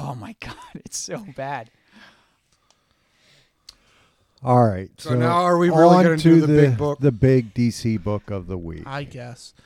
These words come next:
Speaker 4: Event Leviathan <laughs> Black Mask number one.
Speaker 1: No,
Speaker 4: Written
Speaker 1: that's
Speaker 4: by
Speaker 1: Year
Speaker 4: Tom,
Speaker 1: of the, Year of the Villain.
Speaker 4: or Year of the Villain.
Speaker 2: Year of the Villain,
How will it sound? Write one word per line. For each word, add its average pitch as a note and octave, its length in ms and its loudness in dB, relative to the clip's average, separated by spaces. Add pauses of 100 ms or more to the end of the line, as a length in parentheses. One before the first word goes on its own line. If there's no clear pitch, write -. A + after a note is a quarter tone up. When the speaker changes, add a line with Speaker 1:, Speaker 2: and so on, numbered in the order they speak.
(240)
Speaker 4:
Event E3 300 -6
Leviathan E3 720 -4 (120)
<laughs> - 120 -16
Black C3+ 500 -6
Mask F3 480 -8
number D3+ 340 -8
one. D3+ 460 -6 (1000)
Speaker 1:
No, C#3+ 140 -16
Speaker 4:
Written C#3+ 40 -8
Speaker 1:
that's D#3 120 -4
Speaker 4:
by D#3+ 60 -6
Speaker 1:
Year D3+ 80 -6
Speaker 4:
Tom, D#3 140 -4
Speaker 1:
of - 60 -16
the, D3 60 -16
Year C#3 80 -8
of C3+ 60 -8
the B2 60 -12
Villain. A#2 260 -10
Speaker 4:
or C#3+ 220 -8
Year D3+ 200 -4
of D#3 60 -6
the D3 60 -6
Villain. C3+ 400 -8
Speaker 2:
Year G#2+ 180 -6
of G2+ 80 -6
the E2 40 -14
Villain, E2+ 300 -14